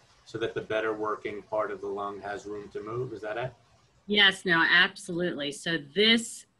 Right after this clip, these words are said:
Speaker 2: we often find, and this is kind of a, um, I don't know if I'll have enough time to really explain it, but we often find that there's this concept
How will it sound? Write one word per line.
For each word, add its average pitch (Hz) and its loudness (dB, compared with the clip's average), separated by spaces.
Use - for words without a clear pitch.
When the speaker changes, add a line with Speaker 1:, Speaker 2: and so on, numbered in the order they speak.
Speaker 2:
we 196 4
often 226 6
find, 208 8
and 175 0
this 170 -4
is 175 -8
kind 190 0
of 165 0
a, 143 2
um, 143 -4
I 165 -2
don't 175 2
know 180 6
if 175 -2
I'll 160 0
have 175 2
enough 180 4
time 175 0
to 170 2
really 165 2
explain 208 2
it, 156 0
but 170 2
we 185 2
often 240 4
find 170 4
that 165 -6
there's 170 0
this 170 -4
concept 202 2